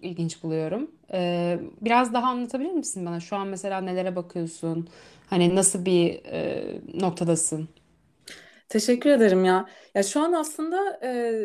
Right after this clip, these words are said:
Speaker 2: doksanlar üzerine olan kısmını yazıyorum tezimin. E, tam da yani bugün de üzerine çalıştığım şey biraz, e, bedenin nasıl bir hem sanat öznesi hem de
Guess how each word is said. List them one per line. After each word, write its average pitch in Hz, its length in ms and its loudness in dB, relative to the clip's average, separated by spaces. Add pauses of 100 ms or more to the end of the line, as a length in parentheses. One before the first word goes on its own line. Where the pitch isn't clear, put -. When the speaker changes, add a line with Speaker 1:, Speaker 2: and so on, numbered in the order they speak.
(220)
Speaker 2:
doksanlar 262 560 -4
üzerine 220 400 -4
olan 175 360 -4
kısmını 175 360 -16
yazıyorum 165 400 -14
tezimin. 185 420 -12 (480)
E, 190 240 -2
tam 277 280 -2
da 294 260 -2
yani 196 300 -8
bugün 220 320 -8
de 208 180 -4
üzerine 202 400 -8
çalıştığım 214 500 -12
şey 339 200 -8 (380)
biraz, 277 400 -4
e, 214 380 -6
bedenin 226 600 -2
nasıl 226 400 -4 (440)
bir 202 480 -2
hem 226 440 -4
sanat 220 560 -6
öznesi 196 680 -4
hem 202 300 -6
de 208 340 -2